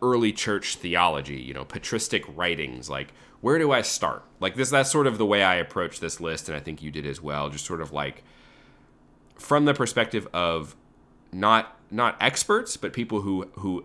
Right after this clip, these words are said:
are interested and passionate, who have firsthand experience, sort of, you know, at one point not knowing anything about the church fathers or who the church fathers were, and then,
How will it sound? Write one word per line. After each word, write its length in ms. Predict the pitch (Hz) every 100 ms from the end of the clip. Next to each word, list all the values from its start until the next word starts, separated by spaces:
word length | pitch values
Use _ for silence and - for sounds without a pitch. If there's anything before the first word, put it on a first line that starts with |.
| _
are 200 | - 117 -
interested 460 | 131 - 120 110
and 120 | 92 85
passionate, 680 | - 113 - 101 78 76 -
who 180 | 90 82
have 440 | 87 80 76 71 -
firsthand 500 | - 95 123 90 82
experience, 840 | - - 87 82 80 73 - - - _ -
sort 220 | - 90
of, 200 | 82 71 - _ _ _ _ _ _ _ _ -
you 140 | 98 87
know, 140 | 62 - _ _ - - _ _ _ _ _ _ _ _ _ -
at 160 | 85
one 260 | 82 101 98
point 500 | - 104 107 110 -
not 240 | 92 98
knowing 260 | 98 98 85
anything 380 | 95 98 101 95
about 280 | 90 101
the 60 | 101
church 260 | - 117 -
fathers 400 | 110 117 127 92
or 60 |
who 120 | 95 98
the 80 |
church 240 | 92 95 -
fathers 320 | 95 87 85
were, 380 | 110 139 143 143 - _ _ _ _ -
and 220 | 90 90
then, 400 | 87 85 82 82